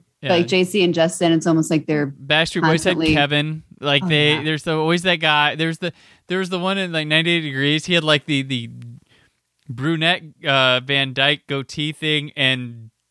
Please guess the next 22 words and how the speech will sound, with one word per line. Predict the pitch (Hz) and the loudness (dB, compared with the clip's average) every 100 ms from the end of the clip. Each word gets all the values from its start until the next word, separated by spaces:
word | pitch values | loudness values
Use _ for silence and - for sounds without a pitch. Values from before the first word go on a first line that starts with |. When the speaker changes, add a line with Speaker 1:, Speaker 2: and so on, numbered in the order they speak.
| _ - | _ -8
Speaker 1:
bleach | 151 175 165 - | 0 2 0 -4
blonde | 151 143 135 | 0 2 2
hair. | 131 127 123 117 | 2 2 2 0
I | 120 | -2
was | 123 | -6
like, | 120 _ _ _ | -12 _ _ _
"No." | 135 117 113 - - | -16 -16 -16 -20 -10
But | 139 123 | -4 -2
Speaker 2:
I | |
Speaker 1:
he | 156 | 0
Speaker 2:
can't | 196 277 | 0 0
Speaker 1:
was, | 226 | 0
Speaker 2:
think | 269 233 | 0 0
of | 220 | 0
what | 240 | 2
he | |
Speaker 1:
he | 247 | 2
Speaker 2:
looks | 330 | 0
Speaker 1:
was | 139 | -2
the | 320 | 0
Speaker 2:
like. | 180 | 0
Speaker 1:
guy, | 120 117 | 0 -4